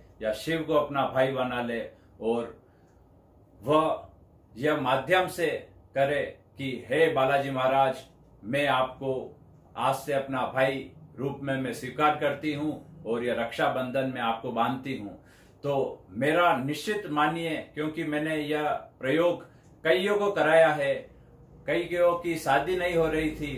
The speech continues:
तो यह प्रयोग कराया, कईयों को मानसिक तनाव रहता था, कईयों को व्यापार में घाटा हो रहा था और मैंने यह प्रयोग कराया। क्योंकि अगर आप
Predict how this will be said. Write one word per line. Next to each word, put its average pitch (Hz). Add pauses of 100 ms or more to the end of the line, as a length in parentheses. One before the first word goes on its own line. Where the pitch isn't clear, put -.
(100)
तो 135
यह 165
प्रयोग 160
कराया, 143 (180)
कईयों 165
को 165 (440)
मानसिक 156
तनाव 175
रहता 160
था, 139
कईयों 175
को 175 (960)
व्यापार 190
में 180
घाटा 165
हो 156
रहा 151
था 135
और 143
मैंने 156
यह 160
प्रयोग 180
कराया। 160 (460)
क्योंकि 160 (180)
अगर 170
आप 160